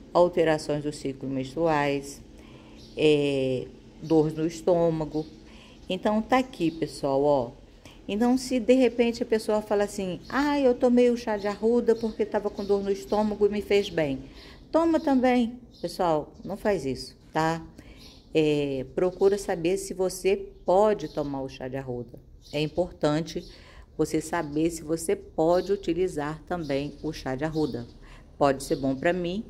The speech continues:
mas não, talvez não seja bom pra você, né? É,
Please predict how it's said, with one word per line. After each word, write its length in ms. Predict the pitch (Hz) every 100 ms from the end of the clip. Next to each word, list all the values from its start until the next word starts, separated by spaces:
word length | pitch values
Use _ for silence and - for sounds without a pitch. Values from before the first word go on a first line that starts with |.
| -
mas 280 | - 147 -
não, 160 | 143 160 - -
talvez 340 | 151 139 143
não 120 | 156
seja 280 | 156 151 156
bom 180 | - 143
pra 140 | 151
você, 360 | 147 190 - 113 - -
né? 280 | 131 156 175 - - - - - - - - - - -
É, 720 | 165 170 160 156 151 139 135